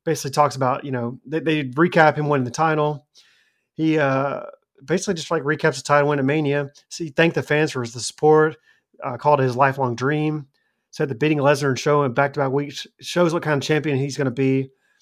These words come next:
that if anyone deserved a chance at the title, uh, they'd get the opportunity. Uh, just, you know, great babyface promo. Uh, he's then interrupted pretty quickly by Andrade and Zelina, which he,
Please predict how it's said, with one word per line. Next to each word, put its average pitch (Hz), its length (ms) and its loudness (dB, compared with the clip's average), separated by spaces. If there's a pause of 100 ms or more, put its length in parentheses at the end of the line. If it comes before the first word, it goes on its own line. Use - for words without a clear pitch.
(180)
that 131 140 -2
if 123 120 -6
anyone 156 320 2
deserved 139 340 2
a 131 40 -8
chance 143 260 -2
at 123 60 -12
the - 60 -10
title, 139 440 0 (440)
uh, 127 160 -4
they'd 135 200 0
get 135 140 -2
the 135 80 -4
opportunity. 127 640 -4 (920)
Uh, 117 220 -2
just, 147 300 -12
you 156 100 -4
know, 127 200 -2 (600)
great 185 260 4
babyface 151 400 2
promo. 131 480 0 (600)
Uh, 131 120 2
he's 139 160 2
then 202 160 10
interrupted 170 480 6
pretty 170 160 2
quickly 143 300 2
by 131 240 2
Andrade 135 320 4
and 120 100 -2
Zelina, 143 320 2
which 139 160 0
he, 135 380 -2